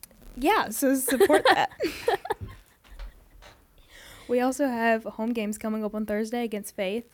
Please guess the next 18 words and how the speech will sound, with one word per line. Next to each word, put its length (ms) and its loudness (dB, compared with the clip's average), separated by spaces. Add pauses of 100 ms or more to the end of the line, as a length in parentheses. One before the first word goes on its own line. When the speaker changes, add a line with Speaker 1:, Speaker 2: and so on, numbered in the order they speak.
(240)
Speaker 1:
which 420 -8
if 120 -8
you 80 -6
play 200 -6
sports, 340 -12
you 120 -12 (180)
know 240 -10
that's 420 -14
one 120 -10
of 100 -8
our 340 -2
rivals. 640 -4
So 440 -2
those 200 0
are 100 2
really 240 0
important 400 -4
games. 340 -6